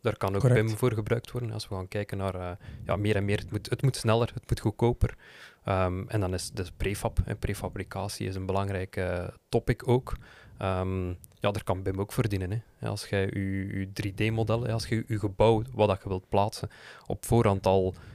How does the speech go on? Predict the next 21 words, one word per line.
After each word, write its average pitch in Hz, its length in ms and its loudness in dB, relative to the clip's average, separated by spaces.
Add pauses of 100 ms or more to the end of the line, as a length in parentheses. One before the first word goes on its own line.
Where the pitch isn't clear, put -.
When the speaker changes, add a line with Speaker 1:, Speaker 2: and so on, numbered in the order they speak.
(200)
Speaker 1:
gemodelleerd 95 600 2
hebt, - 260 -6
geanalyseerd 107 720 0
hebt, - 180 -6
geoptimaliseerd 110 840 0
hebt, - 240 -8 (400)
ja, - 60 -2
dan 101 120 0
kun 101 160 2
je 98 80 2
op 98 220 0
de 92 80 -2
werf 92 240 0
zelf - 580 -2
veel 104 380 -4
sneller, 110 580 0
veel 104 220 0
efficiënter 107 640 -2
te - 160 -6
werk 110 300 -2
gaan. 101 280 -4